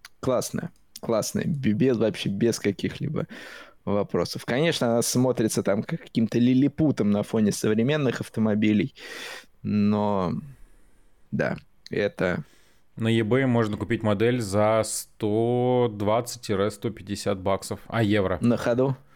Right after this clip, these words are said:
Speaker 2: Но, в принципе, если запустить с лестницы со второго этажа на ходу,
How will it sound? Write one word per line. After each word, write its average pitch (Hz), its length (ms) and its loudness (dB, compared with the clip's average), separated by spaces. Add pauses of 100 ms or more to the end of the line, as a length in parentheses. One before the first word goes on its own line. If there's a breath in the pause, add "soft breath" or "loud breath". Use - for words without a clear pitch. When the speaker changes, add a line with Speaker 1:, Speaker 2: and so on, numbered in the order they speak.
(580 loud breath)
Speaker 2:
Но, 117 1000 2
в - 60 -20
принципе, 123 760 0
если 110 280 2
запустить 110 640 -2
с - 120 -6
лестницы 110 480 -2
со 101 140 -8
второго 104 260 2
этажа 98 300 0
на 95 120 0
ходу, 98 260 -2